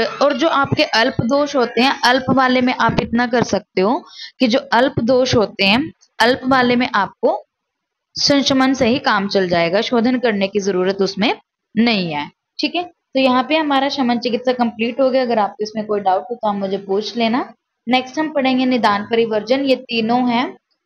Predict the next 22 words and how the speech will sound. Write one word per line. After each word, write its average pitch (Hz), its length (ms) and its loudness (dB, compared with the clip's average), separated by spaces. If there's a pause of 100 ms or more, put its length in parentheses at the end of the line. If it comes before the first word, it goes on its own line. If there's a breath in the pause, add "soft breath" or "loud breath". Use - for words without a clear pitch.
(240)
और 214 180 2
basically 240 480 -2
ये 285 140 4
तीनों 277 340 0
ten 240 280 0
marks 233 260 0
में 262 100 2
पूछ 233 220 0
सकते 233 340 -2
हैं 262 80 4
और 269 100 4
अलग-अलग 220 500 2
से 220 120 -2
इनको 220 200 0
टू 226 260 0
या 240 100 0
four 220 280 -2
marks 175 320 -2
में 180 80 -4
पूछ 156 260 -4
सकते - 360 -12
हैं। 160 280 -10